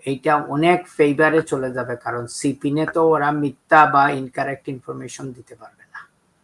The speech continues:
তো situation is very unstable,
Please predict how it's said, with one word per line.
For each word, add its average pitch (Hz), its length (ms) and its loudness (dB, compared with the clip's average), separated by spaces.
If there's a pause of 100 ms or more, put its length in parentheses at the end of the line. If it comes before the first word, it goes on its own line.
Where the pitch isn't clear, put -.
(680)
তো 110 60 -14
situation 170 960 4 (140)
is 160 160 6 (260)
very 214 520 10 (960)
unstable, 170 720 4